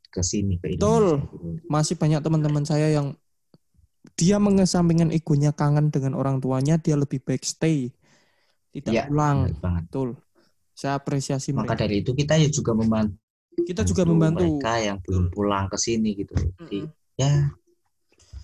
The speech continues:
Speaker 1: saling membantu aja sih.
Speaker 2: Semoga
Speaker 1: Sebagai
Speaker 2: kedepannya
Speaker 1: satu Indonesia.
Speaker 2: kita bisa membaiklah, segera
Speaker 1: Ya.
Speaker 2: terhindar dari krisis ini. Dah, sekiranya
Speaker 1: Mm-mm.
Speaker 2: segitu.
Speaker 1: Ya.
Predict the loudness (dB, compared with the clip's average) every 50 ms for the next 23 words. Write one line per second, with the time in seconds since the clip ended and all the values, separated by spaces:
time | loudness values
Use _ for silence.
0 | -20 -20 _ _ _ _ _ -20 -16 -8 -4 -4 -2 -2 -2 -2 -2 -2 -2 -4
1 | -4 -4 -2 -2 -2 -4 -6 -10 -14 -14 -8 -4 -2 0 0 0 2 2 2 4
2 | 4 2 0 0 -2 -2 -2 0 0 0 0 2 2 2 2 2 2 2 4 2
3 | 2 2 0 0 -2 -2 -4 -6 -6 -6 -10 -10 -12 -12 -20 -20 -20 _ _ _
4 | _ _ _ _ _ _ _ _ _ _ _ _ _ -8 -4 -2 -2 -2 -2 -2
5 | -6 -4 -2 -2 -2 -2 -2 -4 -6 -8 -12 -16 _ -16 -14 -14 -14 -14 -10 -4
6 | -4 -4 -2 -2 -2 -2 -2 -4 -6 -10 -10 -10 -14 -20 -20 _ _ _ _ _
7 | _ _ -20 -20 -18 -8 -8 -6 -4 -2 -4 -4 -4 -2 -2 -2 -2 -2 -4 -6
8 | -6 -4 -4 -4 -4 -4 -4 -6 -8 -6 -6 -8 -10 -8 -6 -6 -6 -8 -10 _
9 | _ _ _ _ _ 0 0 0 0 _ _ _ _ _ _ _ _ _ -4 -2
10 | 0 0 0 -2 -4 -6 -8 -6 -8 -8 -8 -6 -4 -4 -2 -2